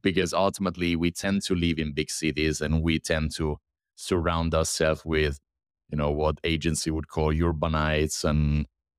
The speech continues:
you know, like, people living in cities and so on. So we also tend to forget the majority of the people that live everywhere.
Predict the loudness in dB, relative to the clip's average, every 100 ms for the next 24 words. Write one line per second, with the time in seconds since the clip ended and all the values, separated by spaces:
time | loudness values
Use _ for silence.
0 | _ -2 0 2 2 0 -2 -2 2 2
1 | 2 2 0 -2 0 0 0 -2 0 2
2 | 2 2 2 0 -2 _ _ _ -2 2
3 | 4 4 2 -2 0 0 0 -4 -4 0
4 | 0 0 _ _ -2 0 2 0 -2 -8
5 | _ _ _ _ _ _ -4 -4 0 2
6 | 2 2 0 -2 -2 -2 0 0 0 0
7 | 0 0 0 2 0 -4 _ _ -6 -2
8 | 0 0 -2 -2 0 0 -2